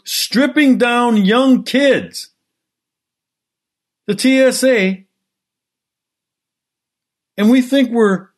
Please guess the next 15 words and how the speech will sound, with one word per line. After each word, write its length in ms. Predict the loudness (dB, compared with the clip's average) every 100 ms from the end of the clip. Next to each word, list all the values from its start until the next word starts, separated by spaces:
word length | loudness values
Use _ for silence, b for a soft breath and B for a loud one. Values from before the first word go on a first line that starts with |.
| _
doing 380 | -2 0 2 0
one 200 | 0 0
hell 300 | -2 0 0
of 120 | -2
a 40 |
job 640 | -4 -2 -2 -2 -4 -8 -12 _ _ _ _ _ _ _ _ _ _
of 120 | -6
disrupting 520 | -4 -4 -2 -4 -4
terror 420 | -4 -2 0 -2 -4
when 280 | -4 -2
we're 100 | -2
not. 460 | -2 -4 -6 -12 -20 _ _ -4
We 140 | 0
are 100 | 0
punishing 920 | -2 -4 -2 0 0 0 0 -2 -4